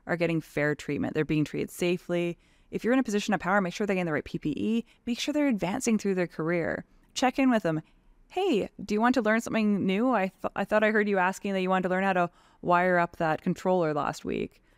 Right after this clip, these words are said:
Do you wanna come do that?" Like, that's the biggest thing,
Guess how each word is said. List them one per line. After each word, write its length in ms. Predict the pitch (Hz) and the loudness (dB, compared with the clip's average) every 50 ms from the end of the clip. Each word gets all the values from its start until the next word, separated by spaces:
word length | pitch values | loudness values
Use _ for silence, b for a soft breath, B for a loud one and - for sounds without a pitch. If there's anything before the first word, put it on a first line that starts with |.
| b b | b b
Do 60 | - - | -8 -2
you 40 | |
wanna 160 | 165 175 175 170 | 0 2 2 2
come 200 | - 196 180 160 | 2 0 0 2
do 180 | 165 165 170 | 0 0 0
that?" 300 | 170 208 214 233 240 - | 2 2 2 2 2 2
Like, 160 | - 175 - | 0 0 2
that's 240 | - 208 226 - - | 2 0 0 0 0
the 80 | 294 262 | -4 -2
biggest 420 | - 151 151 175 165 156 - - | 0 0 0 0 0 -2 -4 -6
thing, 300 | - 156 151 151 151 156 | -6 -4 -4 -4 -4 -6